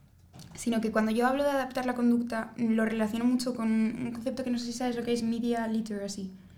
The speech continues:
Como, básicamente es saber, mm,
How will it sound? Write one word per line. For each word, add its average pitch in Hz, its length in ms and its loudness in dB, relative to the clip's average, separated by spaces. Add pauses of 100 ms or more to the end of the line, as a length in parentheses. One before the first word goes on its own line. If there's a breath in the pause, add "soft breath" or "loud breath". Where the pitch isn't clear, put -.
(100)
Como, 214 480 4 (760 loud breath)
básicamente 294 840 2 (120)
es - 360 -2
saber, 233 760 4
mm, 208 720 2